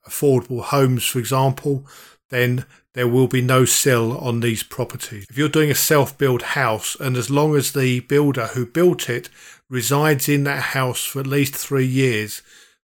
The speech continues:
then it is also exempt from sill. And if you're extending your own main residence, then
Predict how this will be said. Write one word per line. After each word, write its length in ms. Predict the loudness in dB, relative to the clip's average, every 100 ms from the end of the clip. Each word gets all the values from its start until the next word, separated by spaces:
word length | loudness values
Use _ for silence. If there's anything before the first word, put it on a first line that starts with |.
| -6
then 180 | 0 0
it 200 | 0 -2
is 300 | -4 0 0
also 480 | 0 0 0 0
exempt 600 | -2 -6 -4 -2 -2 -4 -12 -18
from 320 | -14 -10 -6
sill. 480 | -4 -4 -4 -8 -16 -4
And 220 | 0 0
if 300 | 2 2 4
you're 140 | 2
extending 680 | 0 0 2 2 2 2 2
your 260 | 0 -2 2
own 320 | 4 4 2 -2
main 380 | 0 2 2 2
residence, 680 | 0 -2 -6 -10 -8 -12 -14 -20 _ _ -2
then 320 | 2 2